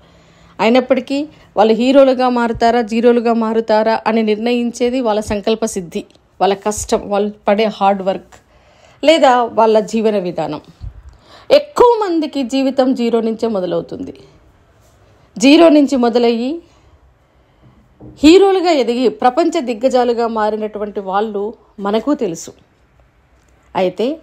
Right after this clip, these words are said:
అందరి జీవితం హీరో నుంచి, జీరో నుంచి మొదలైనప్పటికీ కూడా కొద్దిమంది ఎందుకు హీరోలుగా మారుతున్నారు, అందరూ ఎందుకు మారలేకపోతున్నారు అంటే వాళ్ళ దృక్పథం.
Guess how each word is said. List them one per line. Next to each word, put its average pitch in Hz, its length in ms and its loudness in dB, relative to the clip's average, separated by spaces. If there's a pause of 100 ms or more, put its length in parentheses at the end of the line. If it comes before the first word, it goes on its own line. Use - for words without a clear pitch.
(220)
అందరి 302 360 6
జీవితం 320 440 2
హీరో 262 300 2
నుంచి, 269 380 0
జీరో 240 280 0
నుంచి 294 240 2
మొదలైనప్పటికీ 220 760 -4
కూడా 214 480 -2 (800)
కొద్దిమంది 392 600 4
ఎందుకు 302 240 0
హీరోలుగా 269 480 2
మారుతున్నారు, 233 640 -2
అందరూ 240 480 2
ఎందుకు 226 360 -4
మారలేకపోతున్నారు 196 1160 -4
అంటే 180 340 -8 (840)
వాళ్ళ 294 180 6
దృక్పథం. 233 520 -2